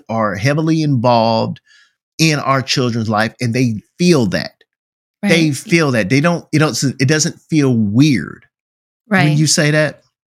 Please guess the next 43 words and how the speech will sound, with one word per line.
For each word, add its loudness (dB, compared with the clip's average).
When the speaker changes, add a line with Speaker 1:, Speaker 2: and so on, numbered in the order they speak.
Speaker 2:
I 0
completely 2
agree 0
with -4
you. -4
I'm -4
just -8
gonna 0
add, -4
uh, -6
to, -14
about -2
the -6
older 0
ones -2
as -2
well. 0
Uh, 0
they 0
had -2
to -6
be -4
mo-, -2
longer, 2
but -2
I -2
think -2
it's 0
even 4
healing 4
to -4
them 0
that -4
they -2
can -2
see 2
themselves 0
in -6
a -6
healthy -8
relationship -10
as -16
well, -10